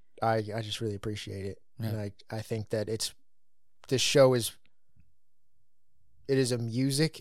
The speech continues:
Speaker 1: anime, yes.
Speaker 2: Mm-hmm.
Speaker 1: But it is a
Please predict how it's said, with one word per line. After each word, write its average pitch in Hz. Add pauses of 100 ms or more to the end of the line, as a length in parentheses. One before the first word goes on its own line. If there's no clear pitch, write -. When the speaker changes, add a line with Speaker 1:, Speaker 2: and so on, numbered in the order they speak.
Speaker 1:
anime, 139
yes. 113 (320)
Speaker 2:
Mm-hmm. 98 (240)
Speaker 1:
But 123
it 113
is 113
a 113